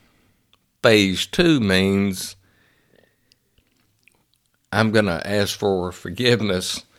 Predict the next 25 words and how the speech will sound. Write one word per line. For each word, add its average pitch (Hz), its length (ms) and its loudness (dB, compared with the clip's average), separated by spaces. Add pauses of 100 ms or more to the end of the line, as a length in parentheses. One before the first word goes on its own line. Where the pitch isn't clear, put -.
(440)
for 98 180 -2
not 101 520 -2
following 98 480 4
through 104 520 6 (560)
with 101 240 0
my 95 160 0
baby 98 340 4
habits. 85 640 -4 (800)
About 101 260 0
five 117 320 4
weeks 117 300 0
ago, 101 280 2
I 98 40 2
did 98 240 2
a, 92 320 -2
uh, 87 160 -8 (1200)
episode 101 600 0
called 90 480 2 (260)
Baby 131 300 0
Habits. 85 540 -4 (680)
And 95 60 -8
my 90 80 -2
memory 123 420 -2
tells 95 400 0
me 101 380 -2